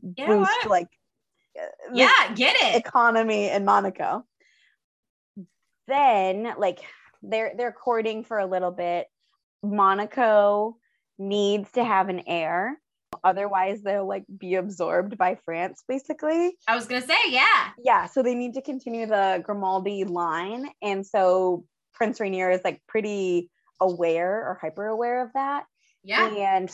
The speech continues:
Speaker 2: they make Grace Kelly take a, uh, fertility test to prove she could birth him heirs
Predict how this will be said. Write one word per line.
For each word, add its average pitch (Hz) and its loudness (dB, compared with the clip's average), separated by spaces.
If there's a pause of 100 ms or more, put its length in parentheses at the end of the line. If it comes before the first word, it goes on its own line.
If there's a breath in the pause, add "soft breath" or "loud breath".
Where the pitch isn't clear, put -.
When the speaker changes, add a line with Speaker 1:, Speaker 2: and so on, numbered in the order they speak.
Speaker 2:
they 214 0
make 202 -8 (420)
Grace 202 -4
Kelly 180 0
take 180 -2 (140)
a, 165 -4 (240)
uh, 160 -2
fertility 175 -6
test 247 -4
to 180 -20
prove 170 -6
she - -14
could 170 -4
birth 170 -2
him 170 -6
heirs 170 -2